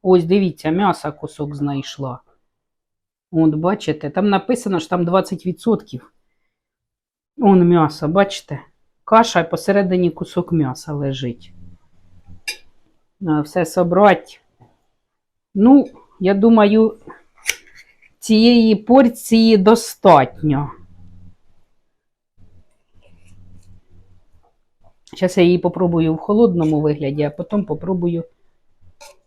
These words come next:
Ну, кашу бачу, цибулю бачу, морква є. На запах доволі приємний. Ну, це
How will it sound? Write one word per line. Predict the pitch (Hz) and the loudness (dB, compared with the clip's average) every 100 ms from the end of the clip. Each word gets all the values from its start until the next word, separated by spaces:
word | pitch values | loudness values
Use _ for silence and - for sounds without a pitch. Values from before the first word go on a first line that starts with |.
| _ _ 719 622 _ _ _ _ _ _ _ _ _ _ _ _ _ - | _ _ _ _ _ _ _ _ _ _ _ _ _ _ _ _ _ 2
Ну, | 247 285 | 4 4
кашу | - 254 254 - 208 | 2 4 4 4 4
бачу, | 233 262 - 220 | 6 6 4 -2
цибулю | - 196 214 220 190 | 0 2 4 4 4
бачу, | 175 196 202 - 202 | 2 0 0 0 0
морква | 196 196 180 180 170 | 2 2 0 0 0
є. | 175 208 233 233 _ _ _ _ _ - | 2 4 2 2 _ _ _ _ _ -6
На | 185 190 185 185 175 | 0 4 4 6 4
запах | 196 208 196 185 | 4 4 2 4
доволі | 170 170 185 170 | 2 2 0 0
приємний. | 175 175 156 139 127 127 127 139 | 0 0 0 -2 -4 -8 -6 -6
Ну, | 185 | -6
це | 180 233 226 | -4 0 0